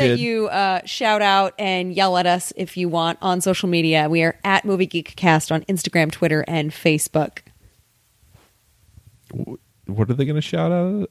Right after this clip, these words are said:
Speaker 2: Like,
Speaker 1: what are
Speaker 2: or
Speaker 1: they
Speaker 2: yell at
Speaker 1: shouting?
Speaker 2: us.
Speaker 1: Oh, don't yell at us.
Speaker 2: Well,
Speaker 1: be nice.
Speaker 2: all caps. You know,
Speaker 1: Twenty twenty is the
Speaker 2: Shh.
Speaker 1: year of being nice. What?
Speaker 2: This movie was so much better than Sharknado.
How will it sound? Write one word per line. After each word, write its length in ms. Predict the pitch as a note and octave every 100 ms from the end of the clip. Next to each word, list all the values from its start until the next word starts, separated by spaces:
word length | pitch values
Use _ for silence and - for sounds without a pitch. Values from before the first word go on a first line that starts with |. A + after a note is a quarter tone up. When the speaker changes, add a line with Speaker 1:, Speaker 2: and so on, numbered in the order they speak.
| _ -
Speaker 2:
Like, 240 | - F3+
Speaker 1:
what 140 | - B2
are 40 |
Speaker 2:
or 140 | G#3 F#3+
Speaker 1:
they 60 |
Speaker 2:
yell 160 | F3 -
at 100 | D3+
Speaker 1:
shouting? 80 | D3
Speaker 2:
us. 300 | D#3 - - _ _ _ _ _ -
Speaker 1:
Oh, 160 | F#2
don't 240 | F2 B2 -
yell 240 | G2 D2
at 80 | F#2
us. 280 | A2+ C3 -
Speaker 2:
Well, 320 | B3 D3+ D3+
Speaker 1:
be 200 | F3 E3
nice. 600 | F3 E3+ F#3+ - - - -
Speaker 2:
all 120 | A#3+
caps. 540 | - A3+ - - - - _
You 120 | -
know, 120 | D3
Speaker 1:
Twenty 220 | F3 E3+ E3
twenty 340 | D#3+ C3 B2
is 120 | A2+
the 60 | A2
Speaker 2:
Shh. 40 | G#2+
Speaker 1:
year 220 | G#2+ G#2
of 120 | F#2+
being 180 | G#2 F#2+
nice. 360 | F#2 F#2 - -
What? 340 | B2+ G#3+ -
Speaker 2:
This 180 | G4+ G4+
movie 280 | A4 A4 G#4+
was 180 | A4+
so 220 | - A4 G4+
much 220 | G#4+ -
better 280 | A4+ G#4 G#4
than 140 | G4+
Sharknado. 1160 | - D5 F#4+ F#4 G4 F#4+ F#4+ F#4 E4+ C#4 B3+